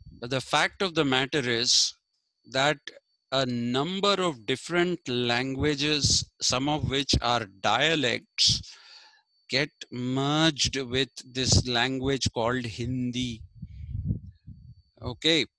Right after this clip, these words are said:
dialect, D I A L E C T, dialect does not have a script. The difference between a language, a proper language, and a dialect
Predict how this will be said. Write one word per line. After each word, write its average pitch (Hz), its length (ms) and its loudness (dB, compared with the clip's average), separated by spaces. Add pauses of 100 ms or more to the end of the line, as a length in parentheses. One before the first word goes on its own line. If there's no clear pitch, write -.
(440)
dialect, 160 920 2 (220)
D 139 220 0
I 131 160 2
A 135 400 0
L 123 180 -2
E 127 320 -6
C 120 380 -2
T, 117 240 -8 (240)
dialect 117 800 0 (200)
does 113 260 0
not 143 360 0
have 110 300 -2
a 135 100 -2
script. - 460 2 (1200)
The 113 120 -8
difference 147 460 -4
between 135 540 -4
a 110 100 -2
language, 110 920 0
a 117 60 -4 (140)
proper 139 400 0
language, 110 880 -2 (540)
and 127 160 -2
a 123 80 -4
dialect 110 760 0